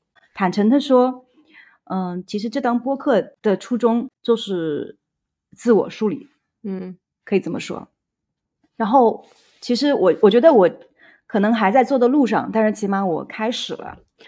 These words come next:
Speaker 1: 就是为什么要，要这么去想呢？就是我觉得现在，嗯，因为现在，现在的信息就是太多了，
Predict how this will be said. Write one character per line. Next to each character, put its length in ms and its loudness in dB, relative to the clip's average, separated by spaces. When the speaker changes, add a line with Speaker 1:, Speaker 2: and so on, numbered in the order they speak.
Speaker 1:
就 120 -12
是 80 -4
为 120 0
什 180 -2
么 260 -4
要， 460 -4
要 200 0
这 160 -6
么 260 -2
去 240 -8
想 340 -10
呢？ 200 -16
就 80 -10
是 120 -6
我 160 -2
觉 100 -12
得 100 -4
现 160 -4
在， 280 -2
嗯， 260 -8
因 100 0
为 60 0
现 180 -2
在， 140 0
现 540 -8
在 80 -4
的 100 -2
信 180 -8
息 320 -6
就 160 -6
是 80 -4
太 240 -6
多 260 -8
了， 180 -14